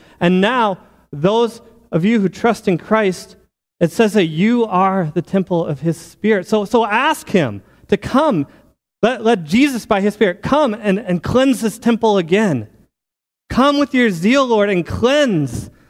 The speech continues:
Get rid of everything that turns my heart away from you. Let me live with zeal. And, and in speaking about zeal, I don't want, you know, you can have a zeal that just kind of flares up for, you know, a few days, few months, and then just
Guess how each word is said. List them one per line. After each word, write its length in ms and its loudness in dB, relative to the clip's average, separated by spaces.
Get 160 2
rid 300 2
of 100 2
everything 440 0
that 80 -2
turns 200 0
my 120 0
heart 220 0
away 260 2
from 200 0
you. 300 0
Let 140 0
me 180 2
live 160 2
with 140 2
zeal. 520 0
And, 360 0
and 200 0
in 120 2
speaking 320 -2
about 200 2
zeal, 120 2
I 60 2
don't 120 0
want, 140 -4
you 60 2
know, 180 2
you 200 -2
can 120 2
have 220 2
a 100 2
zeal 280 2
that 120 0
just 160 -10
kind 140 0
of 60 -10
flares 360 0
up 320 -2
for, 180 0
you 100 -2
know, 80 0
a 40 -6
few 220 0
days, 280 0
few 200 2
months, 320 0
and 100 0
then 140 0
just 160 -12